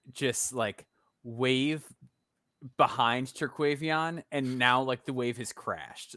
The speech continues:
Like, it felt like there was a period before the draft where all of a sudden everyone's like, "You know, Terquavion should actually go lottery." And then he pulled out of the draft,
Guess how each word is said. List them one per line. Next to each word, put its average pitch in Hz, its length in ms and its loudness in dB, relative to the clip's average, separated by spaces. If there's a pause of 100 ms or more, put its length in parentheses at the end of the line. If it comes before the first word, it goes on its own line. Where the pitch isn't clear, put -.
Like, 160 200 2
it 175 100 -4
felt 175 260 4
like 180 220 -2
there 156 120 0
was 143 140 -2
a 139 60 -10
period 127 400 -2
before 123 320 -4
the 131 80 -6
draft 113 420 0
where 123 80 -8
all 117 180 2
of 117 40 0
a 117 60 -6
sudden 117 260 0
everyone's 107 240 -8
like, 101 120 -8 (100)
"You 131 80 0
know, 180 120 4
Terquavion 160 540 -2
should 127 140 -4
actually 127 240 0
go 110 120 -2
lottery." 98 720 0 (540)
And 143 120 4
then 156 140 4
he 151 140 -4
pulled 165 260 2
out 175 100 6
of 175 60 2
the 175 60 -4
draft, 131 500 4